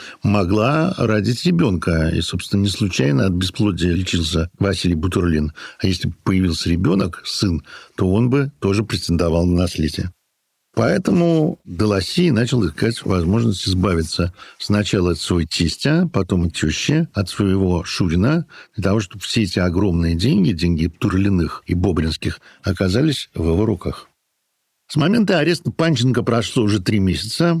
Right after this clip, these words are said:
и Филиппов встречался с ним почти каждый день. Постепенно между следователем и подозреваемым возникла некоторая странная взаимная симпатия. Доктор переживал, на самом деле, не за себя, а за Муравьеву.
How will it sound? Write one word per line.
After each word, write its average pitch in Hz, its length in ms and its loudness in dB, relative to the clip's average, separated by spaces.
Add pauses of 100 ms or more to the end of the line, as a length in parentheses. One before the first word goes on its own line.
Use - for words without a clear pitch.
(120)
и - 40 -18
Филиппов 147 460 0
встречался 120 540 0
с - 100 -6
ним 92 220 0
почти - 280 -4
каждый 95 360 0
день. 80 260 -2 (460)
Постепенно 190 500 2
между 113 300 2
следователем 110 640 2
и - 20 0
подозреваемым 110 800 2
возникла 117 420 2
некоторая 113 560 0 (160)
странная 139 500 0
взаимная 113 440 2
симпатия. 82 800 -2 (440)
Доктор 135 360 2
переживал, 131 540 2
на 117 140 2
самом 127 220 2
деле, 98 180 2
не 113 140 2
за 117 160 2
себя, 156 560 2 (260)
а - 160 0
за 139 100 2
Муравьеву. 165 720 2